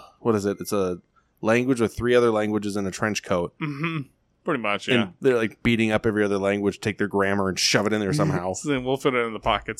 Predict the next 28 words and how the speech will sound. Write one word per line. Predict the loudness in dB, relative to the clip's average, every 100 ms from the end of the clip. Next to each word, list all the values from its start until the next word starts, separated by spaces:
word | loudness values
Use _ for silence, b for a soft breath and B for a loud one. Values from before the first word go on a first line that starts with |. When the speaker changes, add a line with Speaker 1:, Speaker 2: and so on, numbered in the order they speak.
| -6
Speaker 1:
We'll | -2
Speaker 2:
somewhere. | -2
Speaker 1:
f-, | 0
we'll | 0
fucking | 4 2 2
figure | 0 2
it | 0
out. |
'Cause | -4 -4
you | -2
could | -2
say | -2 -2 -4
so | -4 0 2 2
ma-, | 0
you | -2
could | -2
say | 0
a | 0
sentence, | 2 0 0 -2
like, | -2 -2
fifteen | -2 -2 -2 -2
different | -2 -2
ways | 0 0 0
and | -4
it |
makes | -4 -4
sense. | -6 -8 -10 -14 -12
Speaker 2:
Mm-hmm. | -12